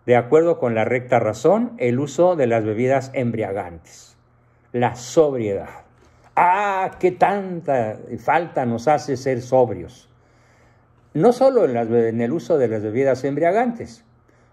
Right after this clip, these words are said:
¿Por qué no tomarnos dos en vez de cuatro? Cervezas, copas, licores, lo que sea. Porque la persona destemplada no sabe decir que no a la que sigue.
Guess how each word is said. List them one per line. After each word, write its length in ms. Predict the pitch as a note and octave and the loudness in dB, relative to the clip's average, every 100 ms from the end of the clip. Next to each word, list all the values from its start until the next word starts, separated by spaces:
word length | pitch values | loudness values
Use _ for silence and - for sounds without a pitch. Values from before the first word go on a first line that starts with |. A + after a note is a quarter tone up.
| _ | _
¿Por 140 | D#3 D#3 | 2 4
qué 100 | A#3 | 2
no 140 | B3 | 4
tomarnos 600 | A#3 G#3 A3+ A3 G3+ D3+ | 2 2 0 0 -2 0
dos 300 | F#3+ G#3+ G#3+ | 2 2 0
en 120 | F3 | -2
vez 180 | F#3+ F#3+ | -2 -4
de 80 | F#3 | -4
cuatro? 480 | F#3+ F#3+ - F#2 E2+ _ _ _ _ _ _ _ _ _ | 0 0 0 -10 -12 _ _ _ _ _ _ _ _ _
Cervezas, 800 | A#2 G#2+ E3 D#3+ C3+ B2 A#2+ - | -4 2 2 2 0 0 -2 -2
copas, 720 | D3+ D#3+ - A#2+ A2 - - _ _ _ | 2 2 2 0 -2 -10 -20 _ _ _
licores, 560 | A#2+ A#2 C#3+ D3+ C#3+ - | -6 -2 2 2 2 -2
lo 160 | G#2+ | -4
que 100 | - | -6
sea. 360 | - A#2+ G#2 - - _ _ _ _ _ _ - | -8 -2 -4 -4 -20 _ _ _ _ _ _ 0
Porque 500 | C#3+ B2+ C#3 C#3 B2 | 2 2 4 4 4
la 180 | C#3 C3 | 2 2
persona 460 | C#3+ B2+ F3+ F3 D3+ | 0 2 2 4 2
destemplada 1120 | C#3 D#3+ - - F3 E3 - G3 F#3+ F#3+ G3+ D3+ | 4 2 0 -2 0 0 0 2 4 4 0 -2
no 180 | E3+ D#3+ | -4 -4
sabe 400 | - D#3+ D#3+ C3+ | 2 2 4 2
decir 400 | A#2+ B2 D3 D3 | 0 -4 -6 -4
que 140 | C3+ | -4
no 340 | C#3+ F3+ F#3 - _ - | 0 0 -2 -10 _ -4
a 80 | B2 | -2
la 180 | A#2 | -2
que 140 | - G#2 | -4 -12
sigue. 460 | - G#2+ F2+ D2 | -10 -12 -12 -16